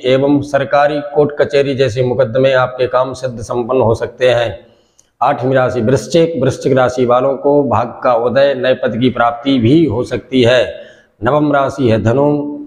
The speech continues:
धनु राशि वालों को आपको आज के दिन घर परिवार से, मित्रों से, परिवार से, पत्नी से अच्छे संबंध रहेंगे एवं मानसिक तनाव, बेचैनी जो चली आ रही थी वह काम, वह कम हो सकती है।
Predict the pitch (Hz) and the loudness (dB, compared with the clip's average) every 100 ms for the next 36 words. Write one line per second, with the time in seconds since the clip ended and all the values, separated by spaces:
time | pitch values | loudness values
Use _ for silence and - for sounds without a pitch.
0 | - _ _ _ _ _ _ _ _ - | -20 _ _ _ _ _ _ _ _ -2
1 | 98 156 170 156 143 139 131 139 147 147 | 2 4 2 2 0 0 0 2 0 2
2 | 151 156 123 135 - 143 131 131 - 127 | 0 2 -2 -2 0 2 2 0 0 2
3 | 131 143 151 - - _ _ 92 135 151 | 2 2 0 -10 -20 _ _ -2 0 0
4 | 135 135 139 143 - 151 151 143 135 - | -2 2 0 0 0 4 4 2 -4 0
5 | 143 139 151 131 135 135 139 135 147 135 | 2 2 0 0 2 2 2 0 -4 -2
6 | 123 143 135 - 123 - 127 120 131 139 | 0 0 0 -2 -6 -4 -4 0 2 2
7 | 139 135 139 143 147 147 131 131 143 135 | 4 2 2 2 0 0 0 0 0 0
8 | 127 131 131 131 131 127 123 117 123 131 | 0 -2 -6 -6 -2 0 0 -2 -2 0
9 | 135 139 123 127 127 127 123 131 127 120 | 0 2 0 0 2 2 2 -2 0 0
10 | 120 127 143 165 - - _ _ - 131 | 2 -2 0 -4 -8 -20 _ _ -2 2
11 | 160 175 - - - - 165 139 139 139 | 2 2 -2 -8 -6 -2 0 -2 -4 -6
12 | - 135 113 | 0 2 2